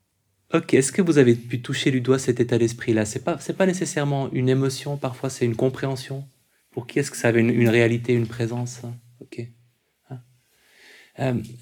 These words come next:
j'ai pas réussi dans ma propre pratique à en faire une méditation, mais qu'est-ce que c'est utile de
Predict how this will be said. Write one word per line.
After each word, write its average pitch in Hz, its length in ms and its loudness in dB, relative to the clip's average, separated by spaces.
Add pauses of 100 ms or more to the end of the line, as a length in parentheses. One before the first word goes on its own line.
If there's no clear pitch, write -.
(240)
j'ai 135 180 4
pas 185 160 4
réussi 160 460 2
dans 143 100 2
ma 120 100 4
propre 127 280 -2
pratique 120 420 -2
à 113 140 0
en 104 100 2
faire 113 640 -2 (360)
une 107 140 0
méditation, 110 720 -2 (1120)
mais 117 340 -2
qu'est-ce - 360 -6
que - 140 -14
c'est - 220 -4
utile 120 580 -4 (460)
de 120 960 2